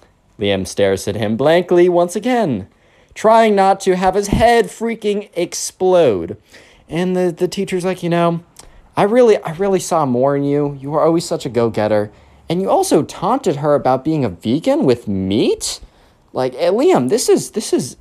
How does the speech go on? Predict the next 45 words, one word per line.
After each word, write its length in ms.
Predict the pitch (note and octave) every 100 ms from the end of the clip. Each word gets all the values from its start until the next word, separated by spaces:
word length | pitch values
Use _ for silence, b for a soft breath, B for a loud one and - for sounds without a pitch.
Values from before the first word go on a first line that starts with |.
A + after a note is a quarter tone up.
| -
ridiculous. 640 | B2+ F#3+ - - A2 -
I 80 | C#3+
mean, 360 | D3+ D3+ B2+ A#2 b b -
you're 120 | F#3
most 280 | A#3+ B3+ G3+
likely 300 | A3 B3 G#3
gonna 160 | D3
fail 320 | B2 C#3 F#3 A3+
this 200 | F3 B2+
assignment. 580 | - G#2+ D#3 A2 D#2+
I 80 | F#2+
mean, 300 | A#2 A#2 G#2
Kenna's 380 | - - C3 F#3
gonna 160 | E3 C3
get 160 | B2
an 160 | F#2 -
A 240 | A#2 B2+
from 240 | G2 F#2+ F2+
this 240 | F2 -
because 300 | - F#2+ G2
of 80 | G2
all 100 | F#2
the 80 | F2+
work 220 | F#2+ F#3+
she 140 | -
put 180 | - G2+
in, 180 | G2 F#2+
but 260 | G2 F#2+ b b b b
you 100 | C3+
might, 300 | A3 C4+ D3 -
I 140 | D3
think 180 | A#3+ A#3+
you're 100 | E3
gonna 100 | D3
have 100 | C3
to 80 | A#2+
end 100 | C3
up 80 | A2+
failing 300 | C3+ E3 B2+
this 120 | G2+
assignment. 460 | F#2+ C3 D#3+ A2
We're 100 | G#2
gonna 100 | D#3
have 80 | D3+
to 200 | A2 F#2